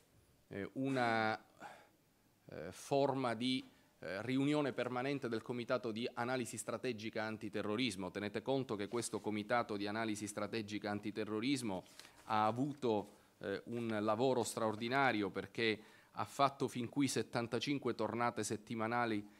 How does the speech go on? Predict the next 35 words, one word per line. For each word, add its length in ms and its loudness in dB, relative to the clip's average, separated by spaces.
di, 300 -2
eh, 260 -2
controlli 800 0
ininterrotti 1160 0
e 300 -2
tutto 340 -2
questo 420 0
ha 120 4
significato 800 0
una 200 2
serie 220 0
di 80 0
risultati 600 2
che 140 2
dopo 340 10
vi 300 2
illustrerò. 680 2
Però 220 8
quello 220 8
che 160 2
tengo 340 6
a 40 8
dirvi 600 2
è 200 0
che 140 0
sono 400 2
attive 500 0
sul 200 -2
nostro, 1040 2
eh, 40 -8
territorio 840 2
anche, 640 2
eh, 320 -2
delle 280 2
nuove, 720 6